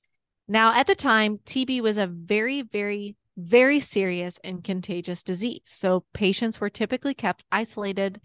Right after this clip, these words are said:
from the public. Waverly was the perfect place to build this hospital because it was up on a hill and there was land for patients to roam around and have fresh air away from the general public.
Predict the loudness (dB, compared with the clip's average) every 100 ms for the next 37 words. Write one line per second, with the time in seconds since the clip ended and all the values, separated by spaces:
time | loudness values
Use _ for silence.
0 | _ _ 0 0 -2 0 0 0 -6 -10
1 | -14 -20 -20 -20 _ _ -2 2 4 2
2 | 2 0 -4 -8 -4 -4 -4 -8 -4 -2
3 | -2 -4 -8 _ _ -4 -4 2 4 4
4 | 0 -6 -6 -4 -4 -4 -8 -6 -4 -4
5 | -6 -4 -4 -4 -4 -4 -2 -2 -2 -2
6 | -2 -4 -6 -8 -8 -8 -8 -10 -8 -8
7 | -8 -8 -6 -6 -6 -8 -6 -4 -2 0
8 | 0 -2 -4 -6 -6 -4 -4 -2 -2 -2
9 | -2 -4 -6 -12 _ -8 -2 -2 0 -2
10 | -4 -4 -4 -2 -4 -4 -6 -8 -18